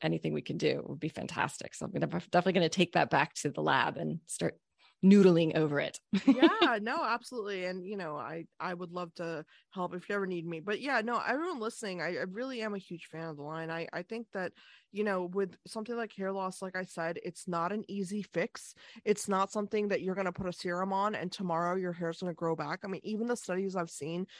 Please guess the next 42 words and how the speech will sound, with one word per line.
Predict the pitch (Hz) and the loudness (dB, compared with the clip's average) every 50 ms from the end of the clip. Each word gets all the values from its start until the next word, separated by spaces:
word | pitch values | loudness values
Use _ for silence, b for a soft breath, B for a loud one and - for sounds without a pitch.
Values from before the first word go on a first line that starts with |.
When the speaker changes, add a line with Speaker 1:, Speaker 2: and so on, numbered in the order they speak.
| B B 214 | B B -4
Speaker 2:
it's | - 202 - - | -2 -2 0 0
like | 214 202 170 _ | -2 -4 2 _
baby | 208 190 196 202 208 202 185 | 6 6 6 4 2 0 -2
hairs | 175 175 139 147 151 156 147 165 - | -2 -2 -2 0 -2 -2 -4 -6 -6
grow. | - - 170 156 160 | 0 2 4 4 4
And | 165 165 | 4 4
I'm, | 160 175 - | 2 2 2
I'm, | - 190 190 | 2 0 0
Camille, | - - 208 214 214 202 | 0 0 2 4 4 4
I'm | 190 185 | 4 2
sure | 180 - - 196 | 2 0 0 0
you've | 190 190 202 - | 2 2 -2 -4
seen | - - 202 185 185 | -2 0 0 2 2
the | 170 170 | 0 -2
same | - - 180 160 160 175 | -2 0 0 0 0 -2
studies | - - 180 165 165 165 160 165 | 0 0 0 0 2 0 -2 -2
I'm | 170 170 | -4 -2
talking | - 180 175 190 156 139 196 | 2 2 4 4 4 2 2
Speaker 1:
Yeah. | 175 | 0
Speaker 2:
about, | 165 160 160 156 156 - B B B B B | 0 -2 -2 -2 -4 -4 B B B B B
where | - 202 202 | 6 6 6
it's | 202 185 - | 6 6 4
like, | 214 190 180 180 - | 4 4 4 4 2
you | 196 | 2
know, | 190 175 - _ | 0 0 2 _
five | 208 185 185 190 185 | 6 6 6 6 6
baby | 196 180 180 175 185 185 | 4 4 4 2 0 0
hairs | 180 180 160 160 160 - - - | 2 2 2 2 2 -2 -8 -2
grow | - 170 165 | 0 2 4
back, | 160 190 190 196 185 170 - - | 6 6 6 6 6 2 2 0
but | 190 170 | 0 0
then | 190 180 180 | 0 0 -2
it's | 180 - - | -2 -2 -4
like | 180 - | -4 -4
a | - | -4
plant, | - - - 247 294 269 165 - - - | -8 -6 -6 -4 -2 -2 -2 -4 -4 -2
right? | 147 156 165 175 226 240 - | 0 2 2 2 2 0 -2
So | - 214 | 0 0
it's | 196 185 - | 0 2 0
like, | 190 190 - - - B B B B B B | -4 -4 -6 -12 -20 B B B B B B
it | - 202 190 - | 2 2 2 2
sprouted | - - - - 208 226 247 240 185 151 143 190 262 | -4 -2 4 6 8 8 8 8 6 4 2 0 -2